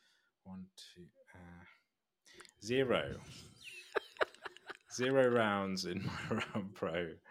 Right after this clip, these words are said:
Speaker 1: I used to do it every, if
Speaker 2: You
Speaker 1: anything,
Speaker 2: did.
Speaker 1: setting this goal has, like, weirdly made me rebel
Speaker 2: It's
Speaker 1: against
Speaker 2: wigged,
Speaker 1: the goal.
Speaker 2: you've wigged yourself out.
Speaker 1: Yeah, I used to do that every round
Speaker 2: You
Speaker 1: before
Speaker 2: did.
Speaker 1: I set the, pretty much every round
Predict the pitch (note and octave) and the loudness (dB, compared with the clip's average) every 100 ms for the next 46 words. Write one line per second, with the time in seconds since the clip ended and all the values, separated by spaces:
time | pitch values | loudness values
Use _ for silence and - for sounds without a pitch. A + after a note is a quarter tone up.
0 | - - - - - - B2+ F3+ G3+ - | -20 -18 -18 -20 -20 0 6 6 6 4
1 | D3+ A#2 - B2+ A#2 - - - - - | 8 8 8 2 0 -8 -14 -20 -20 -8
2 | C3 F3 F#3+ F#3 - B4 G#4 A2+ A#2 A2 | 6 8 8 6 4 8 6 6 2 2
3 | - B2+ G#2 E2+ - G2 F2+ G2 F#2 G2+ | 4 6 6 4 2 0 2 2 0 2
4 | A2 A2+ G#2+ G2+ G2+ G2 F#2 F2+ F2 G2 | 4 4 2 0 0 0 -2 -2 0 0
5 | F#2 F2+ G2+ F2+ C3+ F#3 D#2+ D2+ D2+ - | 0 0 -2 -2 0 2 2 -2 -8 -8
6 | D3+ A#2+ B2 D#3 - B2 - B2+ A#2 C3+ | -8 -2 2 2 0 -2 2 2 4 2
7 | C3+ - - _ _ _ _ B2+ B2 B2+ | 2 -4 -14 _ _ _ _ 2 4 6
8 | D3+ G#3 - C3+ F3 C#3+ F#2 A2 G#2 F#2 | 6 6 4 6 6 8 6 2 0 0
9 | A#2+ A2+ D2 - F#3 F#4 G4+ - F2+ - | 2 2 0 -2 0 4 4 4 2 2
10 | F2 - - - - F#3 - C#3+ B2+ - | -2 -4 -12 -16 2 2 4 2 0 0
11 | - A2+ G#2 F#2+ F#2+ D2+ D#2+ E2+ | -4 -4 -2 -2 -2 -4 -8 -10